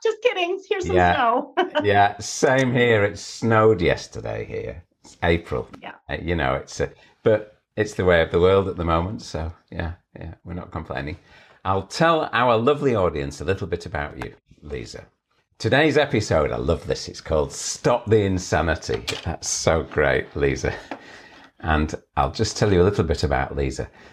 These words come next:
Speaker 2: Lisa is an integrative nutrition health coach and non-profit consultant. She's a woefully underpaid C O O of a busy family of four, spread right across the globe.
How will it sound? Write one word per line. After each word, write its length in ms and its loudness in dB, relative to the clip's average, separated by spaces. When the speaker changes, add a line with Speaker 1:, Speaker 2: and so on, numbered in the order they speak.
Speaker 2:
Lisa 320 4
is 120 0
an 100 6
integrative 840 2
nutrition 760 2
health 440 0
coach 480 -4
and 320 2
non-profit 800 0
consultant. 760 -6
She's 300 -2
a 80 4
woefully 580 4
underpaid 680 4
C 500 -2
O 160 4
O 420 2
of 160 -4
a 120 -4
busy 420 0
family 480 0
of 100 0
four, 520 0
spread 480 -2
right 320 2
across 340 -2
the 100 -2
globe. 440 -2